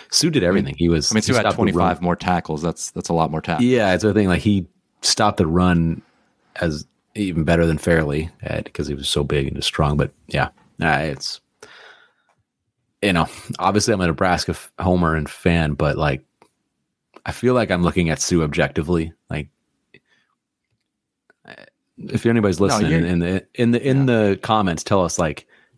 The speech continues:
Speaker 1: if you're watching on YouTube, like, who, who do you think had a more dominant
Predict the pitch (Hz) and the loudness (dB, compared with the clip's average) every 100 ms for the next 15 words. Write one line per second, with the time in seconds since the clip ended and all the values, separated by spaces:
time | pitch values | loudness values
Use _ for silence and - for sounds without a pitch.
0 | - 90 87 85 87 80 82 85 80 69 | -4 2 4 4 2 2 2 2 0 0
1 | 73 69 _ _ _ _ _ _ - 214 | -4 -6 _ _ _ _ _ _ -2 2
2 | 156 220 214 151 143 120 110 90 95 78 | 2 4 2 2 0 0 2 2 2 2
3 | 85 85 85 78 | 2 2 0 -2